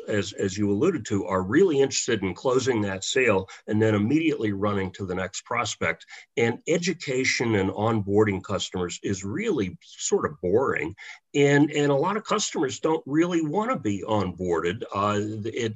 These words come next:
in the auto industry, the customer buys the car and the first thing they wanna do is drive it off the lot,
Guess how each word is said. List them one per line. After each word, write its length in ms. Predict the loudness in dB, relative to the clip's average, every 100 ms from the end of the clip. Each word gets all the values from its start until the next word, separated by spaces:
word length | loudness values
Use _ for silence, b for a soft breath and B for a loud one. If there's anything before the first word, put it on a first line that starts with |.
| -4
in 140 | -2
the 140 | 0
auto 460 | 0 2 4 2 0
industry, 800 | 2 2 2 0 -2 0 0 0 B B B
the 120 | -4
customer 480 | -2 -2 -2 0 0
buys 420 | 2 2 2 0
the 100 | -2
car 460 | -4 -4 2 2 2 0
and 160 | 0
the 60 | 0
first 280 | 0 -2 2
thing 160 | 2
they 100 | 4
wanna 260 | 4 4 2
do 220 | 2 0
is 100 | -2
drive 360 | -2 0 2 2
it 80 | 0
off 300 | -2 -4 -6
the 60 | -6
lot, 460 | -4 -2 -2 -4